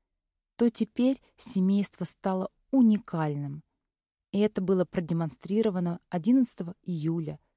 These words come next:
тысяча восемьсот двадцать четвертого года. Джеймс женился на Бетти, дочери брата Соломона, то есть на собственной племяннице.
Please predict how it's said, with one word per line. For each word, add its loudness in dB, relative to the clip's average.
тысяча 0
восемьсот -2
двадцать -2
четвертого -6
года. -4
Джеймс 2
женился 0
на 0
Бетти, 0
дочери 0
брата 0
Соломона, 0
то -2
есть -2
на -2
собственной -2
племяннице. -4